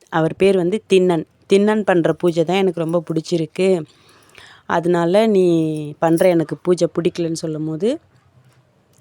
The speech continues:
ஐயர் வந்து சொல்றாரு, "நான் ஆகம முறைப்படி பண்றேன்,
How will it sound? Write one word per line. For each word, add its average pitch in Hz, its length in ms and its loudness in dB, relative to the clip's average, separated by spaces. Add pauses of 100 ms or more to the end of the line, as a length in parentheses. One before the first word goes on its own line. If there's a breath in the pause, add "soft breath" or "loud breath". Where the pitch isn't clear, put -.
(500 soft breath)
ஐயர் 214 300 4
வந்து 185 260 2
சொல்றாரு, 170 420 4
"நான் 165 380 2
ஆகம 196 240 2
முறைப்படி 170 460 0
பண்றேன், 170 640 0